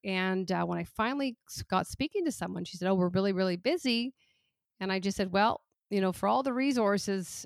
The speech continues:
the recommendation would be to deploy them to your department where people are calling in <laughs> most likely to cancel." So you think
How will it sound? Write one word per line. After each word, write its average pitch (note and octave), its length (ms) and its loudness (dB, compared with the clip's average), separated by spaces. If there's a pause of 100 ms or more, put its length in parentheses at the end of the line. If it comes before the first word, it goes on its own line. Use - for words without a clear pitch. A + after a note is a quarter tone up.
(160)
the F3 160 -10
recommendation G#3 720 2
would F#3 160 2
be F3 140 -4
to F3+ 220 -8
deploy G3+ 400 4
them G3 180 0
to - 160 -6
your G3 200 2
department F#3+ 600 -2
where F#3 140 -4
people - 280 -6
are G#3 100 0
calling F#3+ 400 0
in F#3 200 -2
<laughs> - 360 2
most A3+ 200 0
likely G#3 260 0
to F3+ 80 -2
cancel." G3+ 540 -4
So G3 240 -6
you F#3+ 180 -4
think G#3 300 0